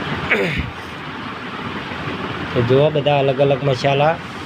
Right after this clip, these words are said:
અલગ અલગ પ્રકારના મસાલા અંદર એડ કરવામાં, એડ કરી દીધા છે.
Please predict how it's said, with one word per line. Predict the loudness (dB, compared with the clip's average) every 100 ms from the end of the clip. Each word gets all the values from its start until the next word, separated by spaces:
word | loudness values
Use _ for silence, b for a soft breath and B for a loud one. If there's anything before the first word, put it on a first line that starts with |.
| -10 -10 -10 -4 2
અલગ | 4 6 4
અલગ | 4
પ્રકારના | 0 2 2 2 2
મસાલા | 2 2 2 2
અંદર | 2 4 2
એડ | 2
કરવામાં, | 4 4 4 4 2 -2 -10 -10 -10 -8 -8 -8 -8 -6 -4 -2 -4 -6 -6 -6 -6 -4 2 4
એડ | 4
કરી | 4 2 2
દીધા | 4 4 4
છે. | 0